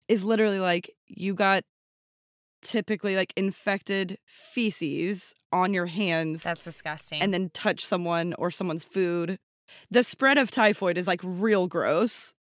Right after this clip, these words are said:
Speaker 1: It's not good, so
Speaker 2: Yeah, I mean, that's enough for me. I don't need to n-, hear any more about it.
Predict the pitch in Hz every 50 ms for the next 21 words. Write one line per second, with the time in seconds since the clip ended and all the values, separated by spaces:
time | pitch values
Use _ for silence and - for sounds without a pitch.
0 | _ _ _ - 202 208 - 226 233 214 202 196 180 165 131 - - - 185 170
1 | 120 127 180 196 190 - - 208 185 175 170 175 170 180 185 180 165 156 151 -
2 | - 185 185 180 175 165 165 165 185 185 185 - - 185 170 165 165 - - -
3 | - - - - - - - 170 156 170 196 190 160 170 185 - _ _ _ -
4 | - 139 143 151 151 156 160 160 160 - - 170 170 160 - - 175 165 160 160
5 | 175 196 196 180 160 147 - 151 139 - - -